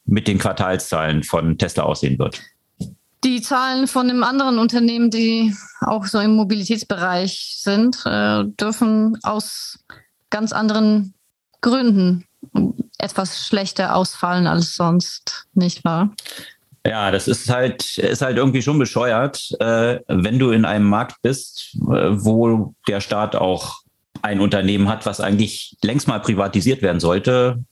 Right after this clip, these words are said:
Speaker 1: um so ein bisschen halb privat ist, aber eigentlich ja doch dem Staat gehört. Und zwar, wir sprechen da von der Bahn. Da, äh,
Speaker 2: Hm.
Speaker 1: dürfte ja keinem verborgen geblieben sein, dass, äh, hier mit neun-Euro-Tickets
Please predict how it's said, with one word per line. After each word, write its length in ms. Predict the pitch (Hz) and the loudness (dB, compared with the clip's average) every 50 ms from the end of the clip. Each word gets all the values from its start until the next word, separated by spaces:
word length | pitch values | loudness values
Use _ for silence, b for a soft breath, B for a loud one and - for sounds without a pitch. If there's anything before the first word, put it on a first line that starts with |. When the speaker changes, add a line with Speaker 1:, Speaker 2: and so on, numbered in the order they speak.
| _ _ | _ _
Speaker 1:
um 360 | - - - 90 98 98 95 | -6 -2 0 2 2 2 2
so 120 | 85 95 95 | 2 2 2
ein 80 | 92 | 2
bisschen 320 | 92 98 - 104 95 90 95 | 2 0 0 0 0 0 0
halb 160 | 98 101 - | -2 -2 -2
privat 380 | - 110 - 98 98 123 - 123 | -2 -2 0 0 0 0 0 0
ist, 120 | 117 - | 0 2
aber 140 | 95 92 85 | 0 0 2
eigentlich 260 | - 92 95 98 82 | 2 0 0 0 0
ja 80 | 92 90 | 0 0
doch 160 | 98 104 - | -2 -2 0
dem 140 | - 104 98 | 0 -2 0
Staat 260 | - 98 95 95 - | 0 -2 -2 0 0
gehört. 380 | - 98 98 98 101 98 - B B B B B B B B B B _ _ _ _ | 2 2 4 2 2 -2 -6 B B B B B B B B B B _ _ _ _
Und 260 | _ - 101 98 98 - | _ 0 0 0 0 0
zwar, 580 | - - 98 95 95 98 98 101 104 101 98 92 98 | -2 -2 0 2 2 2 4 2 2 0 -2 -2 -2
wir 80 | 104 101 | -2 -2
sprechen 340 | - - - - 87 - 90 | 0 -2 -4 0 2 2 2
da 100 | 87 87 | 2 2
von 140 | - 92 | 0 0
der 100 | 90 101 | 0 0
Bahn. 480 | 107 120 123 110 95 87 80 76 82 82 _ _ _ _ - | 0 0 0 0 0 0 -2 -2 -6 -12 _ _ _ _ -4
Da, 480 | - 80 85 87 87 85 85 85 82 85 | -2 0 0 2 0 0 0 -2 -2 -2
äh, 340 | - 85 87 90 87 87 85 85 82 B B B B B B B B B B B B _ - | 0 2 2 2 2 2 0 -2 -4 B B B B B B B B B B B B _ -20
Speaker 2:
Hm. 60 | - - | -8 -4
Speaker 1:
dürfte 300 | - 101 110 110 107 - | -2 -2 0 0 0 -2
ja 80 | 113 104 | -2 -2
keinem 480 | 98 113 107 110 110 113 110 110 104 - | 0 0 0 2 4 4 4 4 2 0
verborgen 480 | - 117 101 90 104 107 113 120 123 110 | -2 -2 0 0 0 0 2 2 2 2
geblieben 360 | 113 90 110 113 113 110 107 | 2 2 2 4 4 4 2
sein, 420 | 95 107 104 107 117 131 127 110 | 2 0 0 0 0 0 2 2
dass, 420 | 101 101 98 - - - - - - | 0 0 -2 -4 -8 -14 -10 -4 -2
äh, 260 | 98 95 87 95 101 | 0 2 2 0 0
hier 360 | 95 104 110 107 107 107 104 | 0 2 2 2 2 2 2
mit 200 | 104 101 - - | 2 0 0 0
neun-Euro-Tickets 1600 | 104 104 101 104 104 101 - - 101 113 117 107 127 127 117 - 123 120 - 139 127 117 - - - - - - - - - | 2 2 2 2 2 2 2 0 0 0 0 2 0 0 0 0 -2 -2 -2 -2 -4 -6 -8 -12 -12 -12 -12 -12 -14 -16 -18